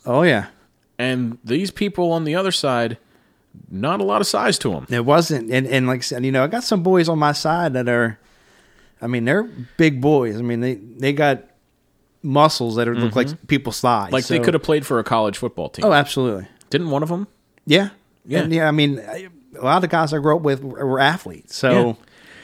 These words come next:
Speaker 2: So, so the aforementioned baton girl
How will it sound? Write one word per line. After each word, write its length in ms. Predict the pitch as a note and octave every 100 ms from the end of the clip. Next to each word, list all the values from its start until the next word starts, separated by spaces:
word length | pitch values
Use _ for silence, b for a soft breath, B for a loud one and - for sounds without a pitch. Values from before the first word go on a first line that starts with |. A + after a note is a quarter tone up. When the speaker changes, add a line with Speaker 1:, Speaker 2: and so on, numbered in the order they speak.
| B B
Speaker 2:
So, 560 | - - D#3 D3 C3+ -
so 180 | - C#3+
the 140 | C#3
aforementioned 640 | D3+ D#3+ D3 C#3 B2+ G#2+
baton 500 | F#2 - D3+ E3+ F3+
girl 400 | A2 E2 D2+ E2